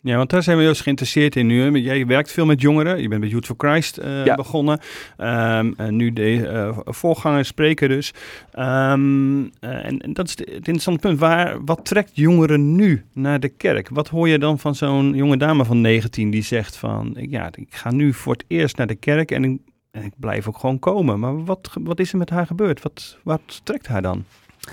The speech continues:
Speaker 2: Ja, ik denk dat, ehm, en dan kan ik alleen spreken natuurlijk van hoe wij het doen of wat,
Speaker 1: Ja.
Speaker 2: wat haar trekt bij ons in de kerk. Wij hebben heel sterk, ehm, nou, onze, nou, slogan of subtitel is, is
Speaker 1: Mhm.
Speaker 2: Chapel F U, Welcome to Family.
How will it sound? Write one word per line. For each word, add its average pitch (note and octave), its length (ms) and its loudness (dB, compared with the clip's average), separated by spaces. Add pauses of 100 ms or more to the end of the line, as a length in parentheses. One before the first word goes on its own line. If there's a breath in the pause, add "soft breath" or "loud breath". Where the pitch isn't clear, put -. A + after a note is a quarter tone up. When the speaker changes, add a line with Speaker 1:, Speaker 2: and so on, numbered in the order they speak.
(140 loud breath)
Speaker 2:
Ja, A#2 120 -2
ik B2 160 -4
denk C#3+ 280 2
dat, A#2+ 340 0
ehm, G#2+ 640 0 (180)
en G#2+ 100 -2
dan G#2+ 80 0
kan A2+ 120 0
ik G#2+ 80 -4
alleen A2+ 200 0
spreken A2 320 -2
natuurlijk G#2+ 300 -4
van G#2+ 140 -2
hoe G#2 180 0
wij G#2 200 4
het A#2+ 140 2
doen G2+ 200 -4
of A2+ 120 -6
wat, D3 120 2
Speaker 1:
Ja. C#3 120 2
Speaker 2:
wat G2 160 -2
haar G2 160 -2
trekt G2 200 -4
bij F#2 180 -2
ons A2+ 240 -4
in G#2+ 60 -2
de F#2+ 80 -4
kerk. F#2+ 240 -4
Wij G2 160 0
hebben F#2+ 440 -2 (760 loud breath)
heel B2 280 2
sterk, A2 500 0
ehm, G2 380 0 (420)
nou, A#2 160 -4
onze, A2 480 0 (280)
nou, E2 140 -8
slogan F#2+ 540 -4
of - 260 -14
subtitel - 600 -8
is, - 280 -8
is A#2+ 180 -2
Speaker 1:
Mhm. C#3+ 80 0
Speaker 2:
Chapel G#2 420 0
F - 60 -14
U, G#2+ 180 0
Welcome G#2+ 360 0
to G#2+ 120 -4
Family. F2 480 -2